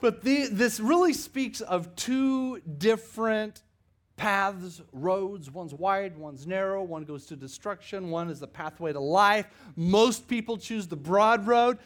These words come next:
Few people choose the windy, ancient road. But the ancient path is so much more rewarding. Therefore, I call the ancient path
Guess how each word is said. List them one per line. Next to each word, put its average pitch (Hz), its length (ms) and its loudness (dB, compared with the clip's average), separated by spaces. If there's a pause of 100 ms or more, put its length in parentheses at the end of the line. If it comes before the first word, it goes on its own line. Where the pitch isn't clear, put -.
(100)
Few 196 340 -4
people 202 380 -10
choose 160 420 -8
the 151 240 -14 (200)
windy, 151 920 -4
ancient 127 680 -16 (160)
road. 104 420 -12 (420)
But 170 340 -2 (360)
the 120 100 -10
ancient 175 460 -12
path 160 340 -8 (560)
is 107 180 -18
so 143 440 -10 (100)
much 117 460 -16 (180)
more 120 320 -12
rewarding. 127 500 -4
Therefore, 151 360 -8
I 151 120 -2
call 165 220 -8
the 139 140 -10
ancient 156 400 -12
path 117 300 -12